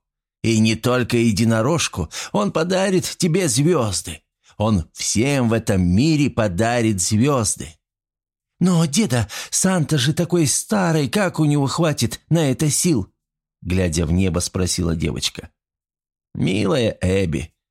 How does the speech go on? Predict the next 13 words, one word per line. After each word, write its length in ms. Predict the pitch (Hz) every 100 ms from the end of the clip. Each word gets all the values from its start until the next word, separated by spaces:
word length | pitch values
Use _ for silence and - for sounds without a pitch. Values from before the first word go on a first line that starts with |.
| _ _ _
Санта 640 | - 110 113 127 120 113 -
очень 460 | 117 131 117 107 90
старый, 500 | - 85 90 87 95
но 320 | 131 160 156
просто 460 | 175 185 165 -
он 360 | 151 156 160 -
очень 400 | - 175 - 135
хочет, 560 | 113 - 190 - 101 - - -
чтобы 400 | - 156 143 -
у 100 | 170
людей 460 | 160 143 165 175 139
были 300 | 117 165 147
звёзды». 720 | 156 156 170 117 - 82